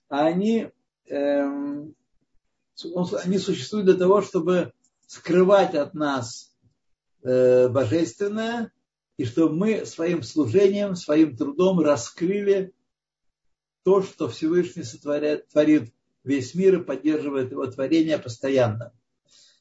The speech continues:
Нехамат Эстер по ним, по причине того, что они скрывают лицо Всевышнего, внутренний аспект воли Всевышнего, эти вещи скрывают.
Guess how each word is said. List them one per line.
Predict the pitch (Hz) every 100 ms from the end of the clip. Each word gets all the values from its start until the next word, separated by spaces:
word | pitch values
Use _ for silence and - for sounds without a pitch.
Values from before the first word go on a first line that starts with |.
| _ _
Нехамат | 147 165 175 214 220 - _ _ _
Эстер | 170 - - 208 185
по | 143 147
ним, | 190 226
по | 196
причине | 190 160 156 196 185 160
того, | 160 175
что | 120 - 143
они | 139 156 156 143 -
скрывают | - - 139 151 160 143 127 120
лицо | 120 - 139
Всевышнего, | 110 - 147 175 - 151
внутренний | 135 180 175 147 139 139
аспект | 123 - 143 113
воли | 139 127
Всевышнего, | 117 131 135 113 - 120 113 _ _ _ _ _
эти | 135 127 127 -
вещи | 120 139 113
скрывают. | 120 - 113 123 170 208 226 226